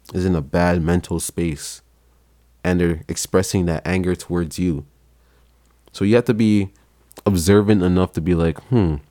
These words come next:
I can't take that personal." Because if you take that personal and you leave with that energy and you internalize it, it's gonna make you develop anger towards that person. Or you may start believing what that person's saying to you.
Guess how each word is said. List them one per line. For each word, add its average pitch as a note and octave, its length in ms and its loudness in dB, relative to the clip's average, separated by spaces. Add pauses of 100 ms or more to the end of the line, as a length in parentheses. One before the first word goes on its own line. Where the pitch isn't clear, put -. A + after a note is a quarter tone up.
(1800)
I - 60 -20
can't C3 200 -2
take G2+ 160 -2
that D2+ 180 -2
personal." E2 540 -4
Because A2+ 300 2
if C#3 80 2
you D#3 80 2
take D3 160 2
that B2 180 2
personal G#2 400 2
and F2 100 2
you F2 120 2
leave F#2+ 280 2
with G2 180 -2
that F2 220 0
energy E2 600 0 (340)
and F2 140 2
you E2+ 80 2
internalize E2+ 760 0
it, D#2+ 180 -2 (360)
it's - 80 -10
gonna G#2+ 160 2
make G#2 200 2
you F#2+ 140 0
develop F2+ 500 0
anger F2+ 320 2
towards E2+ 360 0
that D2 200 -2
person. E2 520 -2 (680)
Or G2+ 160 2
you G2 180 2
may G2+ 360 2
start F#2 280 0
believing F2 520 0
what F2 220 -2
that D2 200 -4
person's E2+ 400 -2
saying G2 300 0
to - 120 -12
you. D#2+ 200 -8